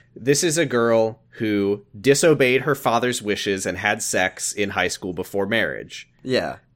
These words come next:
Speaker 1: Uh, that led to a pregnancy.
Speaker 2: Yeah.
Speaker 1: Uh,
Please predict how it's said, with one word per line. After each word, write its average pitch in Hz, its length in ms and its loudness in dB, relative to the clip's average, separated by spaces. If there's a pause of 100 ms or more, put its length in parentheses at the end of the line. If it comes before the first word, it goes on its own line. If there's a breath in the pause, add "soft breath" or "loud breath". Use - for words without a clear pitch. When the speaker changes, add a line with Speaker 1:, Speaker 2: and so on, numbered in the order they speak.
Speaker 1:
Uh, 98 380 2 (240)
that 123 680 -2 (160)
led 104 520 0
to 92 520 -4 (300)
a 143 80 2
pregnancy. 101 840 -4 (180)
Speaker 2:
Yeah. 107 380 0
Speaker 1:
Uh, 98 500 2